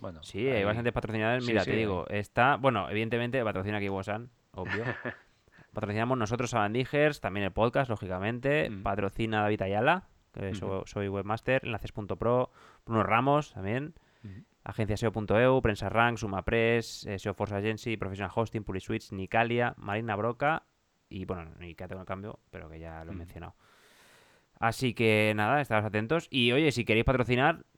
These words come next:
Speaker 2: pues igual, habla con José Luis y, y lo mismo, mete ahí también
Speaker 1: Sí.
Speaker 2: como patrocinador. No lo sé, no lo sé.
Speaker 1: Mm. Es, es, al final, no sé si está con enlace eso. Eh, tal.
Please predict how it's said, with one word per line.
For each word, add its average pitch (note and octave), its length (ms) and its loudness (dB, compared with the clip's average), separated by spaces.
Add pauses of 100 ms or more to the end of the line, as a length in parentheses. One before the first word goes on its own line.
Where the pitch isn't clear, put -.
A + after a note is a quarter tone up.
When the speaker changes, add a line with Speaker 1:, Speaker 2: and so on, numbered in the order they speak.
(120)
Speaker 2:
pues G#2 320 -2
igual, A2+ 520 4
habla G#2+ 260 2
con A2 340 2
José A2+ 300 -2
Luis A#2 280 0
y, G#2+ 480 0
y A2 120 -2
lo G2+ 120 2
mismo, A2+ 280 -2
mete G2 240 -2
ahí G2 100 -2
también F#2 640 -6 (500)
Speaker 1:
Sí. G#2+ 100 -20 (180)
Speaker 2:
como G2 220 -6
patrocinador. G2 600 -2
No G2+ 120 -6
lo F#2 80 -4
sé, C3 180 -8 (100)
no A2+ 100 -12
lo A#2+ 100 -10
sé. G#2 100 -14
Speaker 1:
Mm. A#2+ 160 -14 (720)
Es, - 360 -14
es, - 520 -10
al E2+ 120 -10
final, F2+ 280 -12
no G#2 120 -6
sé - 140 -4
si A#2 260 2
está G2 180 0
con F2+ 220 -6
enlace F2+ 500 -8
eso. - 320 -14 (380)
Eh, F#2 120 -20
tal. F2 220 -14